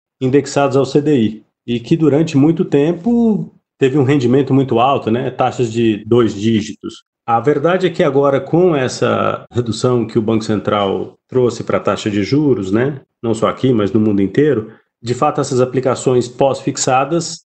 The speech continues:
têm hoje um rendimento muito baixo. No entanto, o universo da renda fixa, ele vai muito além do que é o C D I, né? A gente tem, como você falou muito bem, títulos pré-fixados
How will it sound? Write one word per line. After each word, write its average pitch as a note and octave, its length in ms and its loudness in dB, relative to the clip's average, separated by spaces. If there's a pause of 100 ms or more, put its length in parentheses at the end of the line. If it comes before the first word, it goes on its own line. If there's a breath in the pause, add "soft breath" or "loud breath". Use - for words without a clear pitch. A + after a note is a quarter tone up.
têm C#3+ 200 0
hoje C3+ 180 4
um C#3+ 60 4
rendimento C3 500 2
muito C#3+ 220 0
baixo. G#2 420 0 (240)
No D#3+ 140 4
entanto, G3 400 0 (100)
o D3 100 4
universo D#3+ 600 2
da C#3+ 100 4
renda A#2+ 240 0
fixa, E3 400 -2
ele B2 120 0
vai C#3+ 200 0
muito D#3 460 0
além B2 320 2
do D3 80 -4
que D3+ 140 0
é D3 40 2
o C#3+ 60 0
C E3 160 -2
D E3 140 0
I, A2+ 220 0 (260)
né? B2 260 -4 (260)
A G2+ 80 -6
gente A2 280 -2
tem, B2 480 0
como B2 160 0
você A#2+ 180 -4
falou C3 220 0
muito A#2+ 200 0
bem, A#2+ 280 2
títulos A#2+ 720 0 (220)
pré-fixados C3+ 1040 -2